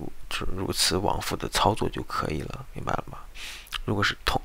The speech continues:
就是同一个人，你垫的图片越多，然后最后你出来的那个图片也就越像你这个什么呗，越像你参考图的人物，明白了吧？你最好能把这个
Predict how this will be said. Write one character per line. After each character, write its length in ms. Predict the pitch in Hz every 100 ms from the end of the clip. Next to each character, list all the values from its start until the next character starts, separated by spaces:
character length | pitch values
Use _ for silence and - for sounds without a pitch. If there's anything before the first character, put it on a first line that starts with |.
| -
就 60 |
是 120 | - 104
同 220 | - 113
一 60 |
个 100 | 113
人， 240 | 101 92 101
你 80 | 92
垫 200 | 117 101
的 80 | 92
图 100 | -
片 220 | 104 110
越 140 | 101
多， 360 | - 104 107 - - - - -
然 120 | 98
后 80 | 104 -
最 120 | - 110
后 80 | 107
你 100 | -
出 180 | - 120
来 140 | 113 92
的 260 | 85 - - - - - -
那 80 | 82
个 340 | 65 - - - -
图 160 | - -
片 320 | - 104 67
也 80 | -
就 160 | - - - - - - - - - -
越 200 | 127 107
像 400 | - - 110 92
你 80 | 85
这 120 | -
个 80 | 95
什 100 | -
么 100 | -
呗， 120 | - - - - - -
越 80 | 104
像 160 | 104
你 80 | 90
参 200 | - 104
考 160 | - -
图 120 | -
的 100 | -
人 100 | 60
物， 260 | 69 - - -
明 120 | -
白 100 | -
了 120 | - -
吧？ 160 | - - - - - -
你 80 | 92
最 140 | 104
好 100 | 101
能 140 | 92 92
把 120 | 90
这 120 | -
个 340 | - 80 -